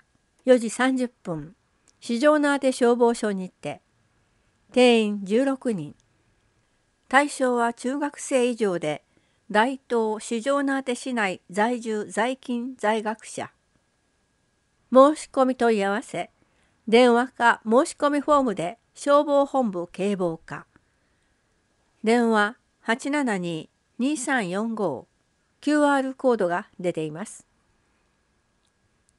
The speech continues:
大阪産業大学市民講座、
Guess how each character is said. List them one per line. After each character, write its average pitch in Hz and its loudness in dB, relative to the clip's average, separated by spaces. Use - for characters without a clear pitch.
大 233 8
阪 277 0
産 269 4
業 285 0
大 262 2
学 208 -4
市 208 0
民 277 -2
講 226 0
座、 151 -8